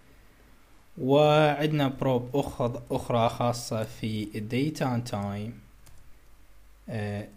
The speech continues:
ال-، ال-، اللي هي راح تكون عندك الستارت، يا، بروجكت ستارت، راح نقول له هنا start ديت.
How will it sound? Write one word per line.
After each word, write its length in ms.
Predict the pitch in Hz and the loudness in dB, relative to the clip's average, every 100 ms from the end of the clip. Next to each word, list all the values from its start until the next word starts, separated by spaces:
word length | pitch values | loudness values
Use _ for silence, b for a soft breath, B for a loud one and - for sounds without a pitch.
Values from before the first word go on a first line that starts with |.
| 117 | -8
ال-، 220 | 110 - | -6 -6
ال-، 140 | 107 - | -6 -4
اللي 340 | 113 110 117 | -4 -2 -2
هي 380 | 131 135 127 127 | -2 0 -2 -4
راح 160 | 117 117 | -6 -8
تكون 280 | 117 - 120 | -10 -6 -2
عندك 440 | 117 113 117 117 - | 0 0 -2 -4 -6
الستارت، 1800 | 107 104 101 104 101 101 113 - - - - - 139 196 226 - - - - - _ - - - | -6 -6 -6 -6 -6 -6 -10 -14 -14 -14 -8 -2 2 2 0 -8 -14 -16 -20 -20 _ -20 -20 -10
يا، 120 | 190 190 | -6 -6
بروجكت 640 | 190 - 208 143 101 - | -8 0 2 2 0 -6
ستارت، 440 | 117 - 113 120 - B B B | -8 -2 -2 -2 -8 B B B
راح 140 | 147 156 | -6 -4
نقول 280 | 156 165 156 | -2 -2 0
له 100 | 151 | 0
هنا 260 | 147 139 | -2 -4
start 340 | - - 143 117 | -6 -2 0 0
ديت. 340 | 95 92 95 | -4 -8 -10